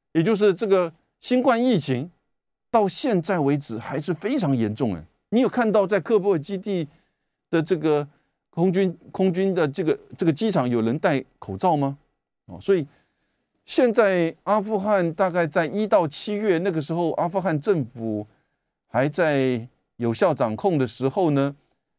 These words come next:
估计确诊案例大概有十七万确诊案例，死亡七千人。可是到了八月十四号之后，这些数字完全就没了，完全都没了。来自于，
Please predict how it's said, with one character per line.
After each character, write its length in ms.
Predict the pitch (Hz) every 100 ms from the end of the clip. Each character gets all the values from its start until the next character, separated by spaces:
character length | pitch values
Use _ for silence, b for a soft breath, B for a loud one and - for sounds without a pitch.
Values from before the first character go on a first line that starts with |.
| _ _ _
估 160 | 202
计 560 | 208 220 190 160 143 120 - _ _ _ _
确 200 | - 226
诊 160 | 143 131
案 180 | 180
例 80 | 165
大 140 | 160 160
概 80 |
有 100 | 139
十 260 | 113 - 147
七 280 | 151 - 196
万 420 | 196 196 135 110 - _ _ _ -
确 160 | 180
诊 120 | 110 101
案 180 | 131 120
例， 180 | 101 78
死 260 | - - 120
亡 280 | 110 117 139
七 280 | - 175
千 280 | 160 - 156
人。 220 | 131 82 95 _ _ _ _ _ _ _
可 160 | -
是 200 | 156 202
到 300 | 185 226 196
了 140 | 170 151
八 240 | 147 185
月 140 | 202 170
十 200 | - 151
四 180 | - 196
号 220 | 170 139
之 120 | 165
后， 300 | 151 135 101 _
这 120 | 165
些 120 | 160
数 240 | 147 185
字 240 | 135 160 123 92
完 220 | 113 165
全 220 | - 110
就 100 | 131
没 260 | 104 87 107
了， 120 | 92 _ _ _ _ _ _ _ _
完 180 | 127 208
全 140 | 185
都 60 | 160
没 220 | 120 98
了。 140 | 95 - _ _ _
来 200 | - 175
自 180 | 220 240
于， 180 | 190 190